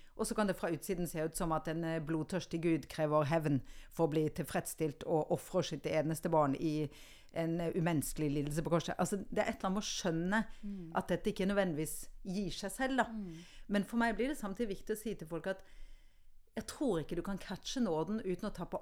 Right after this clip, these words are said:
Speaker 1: alvor og tenke at vi mennesker og verden er preget både av det gode og det onde,
Speaker 2: Mm.
Speaker 1: og at vi trenger redning og frelse,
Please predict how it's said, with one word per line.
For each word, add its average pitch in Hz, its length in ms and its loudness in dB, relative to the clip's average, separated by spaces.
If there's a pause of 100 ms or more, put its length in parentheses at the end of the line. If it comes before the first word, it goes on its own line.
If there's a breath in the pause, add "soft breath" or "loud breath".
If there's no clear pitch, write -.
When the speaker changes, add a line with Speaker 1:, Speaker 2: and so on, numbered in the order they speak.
Speaker 1:
alvor 170 460 -2 (340 soft breath)
og - 140 -6
tenke 160 500 -4
at 180 160 -4
vi 190 160 2
mennesker 160 560 -2 (220)
og 170 120 0
verden 151 360 0
er - 160 -6
preget 165 400 -4
både 160 240 0
av 160 80 0
det 156 80 -2
gode 156 240 0
og 165 100 0
det 202 60 0
onde, 330 120 4 (120)
Speaker 2:
Mm. 165 360 -10 (380 soft breath)
Speaker 1:
og 208 80 2
at 190 100 0
vi 190 60 0
trenger 147 440 0
redning 139 280 2
og 135 80 0
frelse, - 320 -6